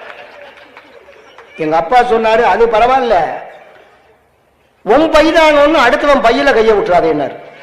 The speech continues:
உன் பைதானோன்னு அடுத்தவன் பையில கை விட்டா அடி வாங்கிட்டுல வரணும். வாழ்க்கை வேற, காலம் தள்ளுறது வேற. எங்க ஊர்ல ஒருத்தர் இருந்தார், அவரு "நான் கார் வச்சு காலம் தள்ளுறேன்னாரு."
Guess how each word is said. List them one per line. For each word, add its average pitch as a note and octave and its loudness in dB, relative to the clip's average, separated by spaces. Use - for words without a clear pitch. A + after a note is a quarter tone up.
உன் C4+ -4
பைதானோன்னு D#4 -2
அடுத்தவன் D4 0
பையில C#4+ -2
கை C4+ 0
விட்டா C#4 -2
அடி C4 0
வாங்கிட்டுல C#4 -2
வரணும். A3+ -6
வாழ்க்கை A#3+ 0
வேற, C#4 -2
காலம் A3 -4
தள்ளுறது G3 -6
வேற. F3+ -8
எங்க F3+ -12
ஊர்ல A3+ -6
ஒருத்தர் F#3 -10
இருந்தார், F#3+ -8
அவரு E3+ -4
"நான் F3 -8
கார் G3+ -2
வச்சு G#3 -6
காலம் G3 -4
தள்ளுறேன்னாரு." E3 -6